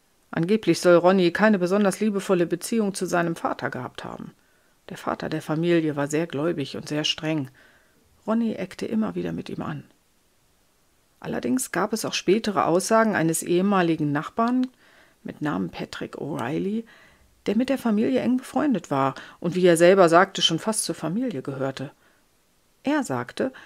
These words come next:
dass es in der Familie harmonisch zuging und die DeFeos sehr nette Leute waren. Wie das Familienleben der DeFeos nun wirklich war, kann nicht mehr geklärt werden, da alle Mitglieder der Familie nicht mehr am Leben sind.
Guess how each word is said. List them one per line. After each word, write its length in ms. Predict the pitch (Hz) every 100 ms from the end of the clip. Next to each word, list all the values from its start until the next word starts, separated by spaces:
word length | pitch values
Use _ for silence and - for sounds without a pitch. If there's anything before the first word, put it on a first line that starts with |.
| -
dass 180 | 208 226
es 140 | 214
in 80 | 214
der 100 | 190
Familie 640 | 196 185 202 226 202 180
harmonisch 500 | 185 214 277 175 -
zuging 380 | - 170 175 165
und 100 | 165
die 140 | 160
DeFeos 480 | 170 160 196 156 -
sehr 160 | 185 180
nette 240 | 143 -
Leute 340 | 139 214 196
waren. 240 | - - - - _ _ _ _ _ _ _ -
Wie 80 |
das 160 | 262 247
Familienleben 800 | - 175 196 208 185 180 180 175
der 100 | 170
DeFeos 640 | 165 156 185 190 190 185
nun 220 | 170 160
wirklich 400 | 160 226 214 -
war, 280 | 185 185 180 - _ _
kann 160 | - 269
nicht 180 | - -
mehr 120 | -
geklärt 480 | - - - - -
werden, 320 | - - - - -
da 120 | - -
alle 200 | 254 196
Mitglieder 480 | 151 - 175 170
der 140 | 160 165
Familie 440 | 147 156 147 160
nicht 260 | 156 151 -
mehr 100 | 165
am 80 | 175
Leben 280 | 165 -
sind. 360 | - - - -